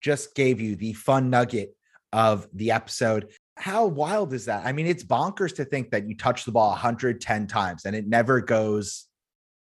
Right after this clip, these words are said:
anywhere other than to your teammates' feet. I mean, that's just remarkable. Uh, I'm sure Pep had some orgasmic display of affection to Laporte after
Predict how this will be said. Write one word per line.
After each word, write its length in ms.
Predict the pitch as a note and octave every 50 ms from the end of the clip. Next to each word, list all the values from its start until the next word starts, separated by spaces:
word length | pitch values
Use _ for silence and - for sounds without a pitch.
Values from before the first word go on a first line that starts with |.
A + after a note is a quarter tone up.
| _ _ _ _ _ _ _
anywhere 360 | - C#3+ D3+ D#3 D3 C#3+ C3+ B2
other 220 | A2+ A#2 A2+ A#2
than 180 | G#2 A2 G#2 F#2+
to 120 | - -
your 120 | A2 G#2 G#2
teammates' 560 | G#2 - - B2 A#2 G#2+ G#2+ G2+ F#2+ - -
feet. 340 | - - A2 G2 F2 - _ -
I 80 | G#2
mean, 140 | G2+ G#2 A2
that's 200 | B2 C3+ C3+ -
just 280 | - - D3+ - - A2
remarkable. 720 | A2+ G#2 F#2+ F2+ F#2+ G2 - - G2 A2 G#2+ G#2+ G#2+ - - - - - -
Uh, 180 | - F#2 F2+ C#2+
I'm 120 | D#2+ G#2 G2+
sure 240 | - - C#3 A#2+
Pep 400 | G2 - - - - A2+ A2 -
had 280 | - - G#2 G2 F#2 -
some 260 | - G2+ F#2 F2+ E2 - _ _ _ _ _ -
orgasmic 760 | A2+ A2 G2+ - - D3 C3 C3 B2+ B2 - B2 A2+ -
display 380 | - A#2 A2 - - A#2 A2 G2+
of 80 | G2+ F#2+
affection 640 | F#2+ - - G#2+ F#2+ - - - G2 F#2 F2+ F2
to 120 | - G#2+
Laporte 460 | F#2 F2+ F2 - - A2+ G2+ F2+ D#2 -
after 520 | - G2 F#2+ F#2 - - G#2 F#2 F2 E2